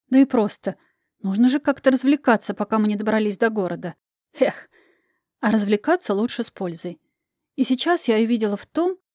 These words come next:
чтобы довести главную ищейку стаи, об этом статусе блондина случайно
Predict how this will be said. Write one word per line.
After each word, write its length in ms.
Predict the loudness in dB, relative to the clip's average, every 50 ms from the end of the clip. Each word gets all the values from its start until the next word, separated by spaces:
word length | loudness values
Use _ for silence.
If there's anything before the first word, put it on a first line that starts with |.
| _ _ _ _ _
чтобы 340 | -18 -6 0 0 4 4 4
довести 460 | 2 4 2 2 0 0 0 -2 -2
главную 520 | 0 0 -2 0 0 0 2 2 0 0
ищейку 440 | -2 -4 -4 -4 -4 -4 -2 -4 -6
стаи, 540 | -6 -6 -6 -2 0 2 2 2 0 -2 -4 _ _ _ _ -8
об 160 | -6 -2 -2
этом 220 | -2 0 0 -2
статусе 520 | -2 -2 -2 -4 -4 -4 -4 -6 -8 -8 -8
блондина 480 | -4 -2 0 0 0 -2 -2 -4 -6
случайно 560 | -6 -4 -4 -4 -4 -2 -4 -4 -4 -4 -6